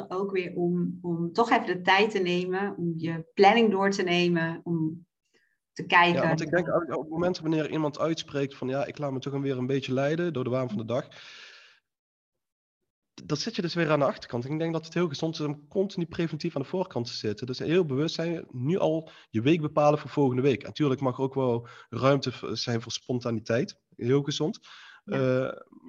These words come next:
Speaker 2: maar vooral, we hadden het net ook volgens mij in de pauze heel kort over, hè, eh, eh, je eigen koers bepalen en je koers niet laten,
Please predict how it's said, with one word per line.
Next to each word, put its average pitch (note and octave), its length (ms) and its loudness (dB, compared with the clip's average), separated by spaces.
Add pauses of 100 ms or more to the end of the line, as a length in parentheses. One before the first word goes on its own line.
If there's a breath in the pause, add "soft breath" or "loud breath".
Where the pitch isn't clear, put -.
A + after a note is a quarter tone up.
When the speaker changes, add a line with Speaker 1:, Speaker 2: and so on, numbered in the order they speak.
(120)
Speaker 2:
maar D3 180 2
vooral, D3+ 280 2
we C3+ 60 4
hadden C3+ 180 0
het C#3 80 0
net C#3 160 -4
ook C#3 120 -6
volgens C3 160 -2
mij B2 100 0
in C3 60 2
de D3 160 -2
pauze D3+ 240 4
heel D3 160 4
kort D#3 280 -4
over, D3+ 320 2
hè, D#3 140 0
eh, C#3 420 0
eh, B2+ 120 -4
je D3 80 0
eigen D3+ 260 0
koers F3+ 240 -4
bepalen G#2 400 -4
en A#2 80 -2
je B2 120 -2
koers D3+ 260 -12
niet D3 100 -4
laten, D3 400 -2